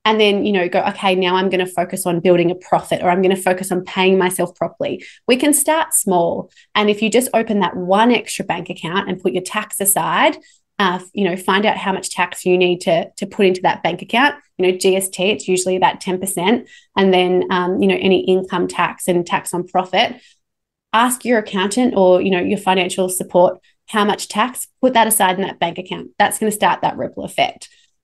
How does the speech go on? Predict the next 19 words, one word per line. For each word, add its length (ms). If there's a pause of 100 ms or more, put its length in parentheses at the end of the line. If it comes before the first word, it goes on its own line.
(100)
Um, 560 (1120)
what 320
else 300
can 160
I 100
tell 260
you? 360 (460)
And 180
then 180
I 80
think 360
really 600 (460)
learn 360
how 160
to 100
read 320
your 100
financial 540
reports. 640